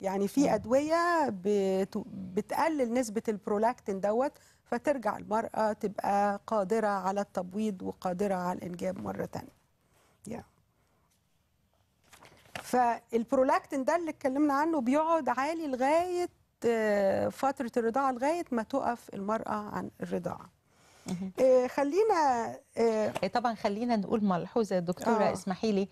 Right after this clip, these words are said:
Speaker 2: إنه مش كل مرأة أثناء الرضاعة بتكون، آه، بدون دورة. يعني ده مش
Speaker 1: لا.
Speaker 2: بيؤكد
Speaker 1: آه، بالظبط.
Speaker 2: عند كل أم بترضع
Speaker 1: بالظبط.
Speaker 2: إنه لما ما تجيش الدورة أنت عندك الهرمون ده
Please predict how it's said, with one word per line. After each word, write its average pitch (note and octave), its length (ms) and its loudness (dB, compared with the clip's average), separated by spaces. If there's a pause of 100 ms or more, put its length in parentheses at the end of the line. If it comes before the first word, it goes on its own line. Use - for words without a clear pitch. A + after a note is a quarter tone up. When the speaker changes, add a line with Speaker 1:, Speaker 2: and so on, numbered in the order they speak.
(300)
Speaker 2:
إنه G#3 300 -2
مش G3+ 400 -2
كل C4+ 320 2
مرأة A3 480 2 (300)
أثناء G#3 420 2
الرضاعة F#3 680 0 (360)
بتكون، G3+ 640 2 (180)
آه، E3+ 260 2
بدون E3+ 400 2 (520)
دورة. D3 320 0 (540)
يعني E3 400 -2
ده A3 440 6
مش G3+ 180 -2
Speaker 1:
لا. A3 140 4 (160)
Speaker 2:
بيؤكد F#3+ 680 2
Speaker 1:
آه، F#3 120 2
بالظبط. F#3 420 -4
Speaker 2:
عند F3 260 0
كل A3 360 0
أم G#3 340 2
بترضع F#3 360 0
Speaker 1:
بالظبط. E3+ 440 0
Speaker 2:
إنه E3+ 220 -2
لما A3+ 240 2
ما G#3 120 2
تجيش F3 280 -2
الدورة F3+ 380 0 (280)
أنت E3 280 0
عندك G#3 360 -2
الهرمون F3+ 580 2
ده A3 200 4